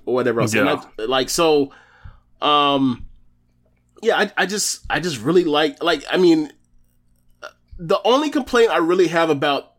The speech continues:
Speaker 1: uh, this tournament is, like, there's no Utami Momo match 'cause they're in different blocks. But outside of that, like,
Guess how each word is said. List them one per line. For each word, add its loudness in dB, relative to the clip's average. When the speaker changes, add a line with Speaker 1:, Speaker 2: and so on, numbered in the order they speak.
Speaker 1:
uh, 2
this -2
tournament 0
is, 0
like, -4
there's 2
no 4
Utami 0
Momo 0
match -2
'cause -4
they're 2
in 4
different -4
blocks. -2
But -2
outside 0
of -2
that, 0
like, -4